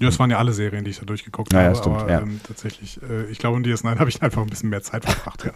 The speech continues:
Speaker 2: <laughs> Und, und da, da ist natürlich irgendwie, das ist natürlich auch irgendwie ganz schön, ne? So dieses Gefühl von, ich, ne, ich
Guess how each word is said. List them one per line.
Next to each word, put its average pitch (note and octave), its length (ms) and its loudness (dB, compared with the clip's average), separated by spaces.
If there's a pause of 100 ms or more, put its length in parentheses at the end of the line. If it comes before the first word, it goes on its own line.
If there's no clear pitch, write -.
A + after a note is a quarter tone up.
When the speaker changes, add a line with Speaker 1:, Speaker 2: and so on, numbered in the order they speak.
Speaker 2:
<laughs> - 600 -4
Und, C3 260 4
und B2+ 220 6
da, A#2+ 100 8
da A2+ 140 4
ist - 160 4
natürlich D3 280 6
irgendwie, C3+ 240 6
das B2 120 8
ist - 40 2
natürlich C#3+ 220 2
auch - 80 2
irgendwie C#3 220 4
ganz B2+ 180 4
schön, F3 320 8
ne? G2+ 140 6
So A2+ 100 2
dieses A2 220 4
Gefühl B2+ 280 6
von, B2 340 6
ich, - 260 -4
ne, A#2+ 500 0
ich - 200 -6